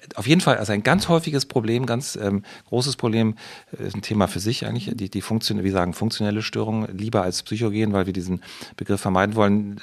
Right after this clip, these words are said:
einfach nicht nur so sehr, weil wir die Psyche scheuen oder vermeiden, sondern weil wir dem Patienten einfach auch diesen,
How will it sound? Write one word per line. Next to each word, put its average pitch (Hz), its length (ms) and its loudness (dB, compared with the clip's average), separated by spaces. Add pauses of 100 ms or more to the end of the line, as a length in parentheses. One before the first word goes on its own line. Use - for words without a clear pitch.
(140)
einfach 101 240 2 (120)
nicht 107 200 0
nur 104 140 2
so 98 340 0
sehr, 98 200 2
weil 95 120 6
wir 87 60 0
die 87 80 0
Psyche 151 400 4
scheuen 120 540 6
oder 98 140 4
vermeiden, 107 360 4
sondern 101 220 4
weil 98 120 4
wir 101 100 2
dem 92 120 -2
Patienten 107 380 -2
einfach 92 260 -2
auch 85 140 -4
diesen, 90 260 -2